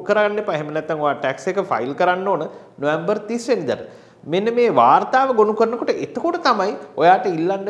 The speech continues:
වෙන්නේ එහෙම නැත්නම් රිෆන්ඩ් එක. ඒක නිසා මේක බල බල ඉන්න එපා. ඔයා සීනියර් සිටිසන් කෙනෙක් නම් ඔයාට මේ කියන ගණන් වලට, ඒ කියන්නේ රුපියල්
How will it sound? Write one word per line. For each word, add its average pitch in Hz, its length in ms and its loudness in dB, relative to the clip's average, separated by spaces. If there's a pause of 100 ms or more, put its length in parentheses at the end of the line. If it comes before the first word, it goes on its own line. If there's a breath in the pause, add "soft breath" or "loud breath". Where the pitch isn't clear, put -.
වෙන්නේ 208 180 -4
එහෙම 165 200 -6
නැත්නම් 170 280 -6
රිෆන්ඩ් 120 320 -6
එක. - 60 -16 (100)
ඒක 214 160 -8
නිසා 247 180 -4 (100)
මේක 202 120 -8 (140)
බල 139 260 2
බල 180 220 4
ඉන්න 175 240 -6
එපා. 110 200 2 (440 loud breath)
ඔයා 135 220 4
සීනියර් 139 320 -6
සිටිසන් 139 300 -10 (100)
කෙනෙක් 139 280 -6
නම් 165 300 -6
ඔයාට 131 260 -2 (100)
මේ 135 200 -4
කියන 147 300 -4
ගණන් 147 280 0
වලට, 151 280 -4
ඒ 101 100 -16
කියන්නේ 135 260 -6 (500 loud breath)
රුපියල් 156 280 0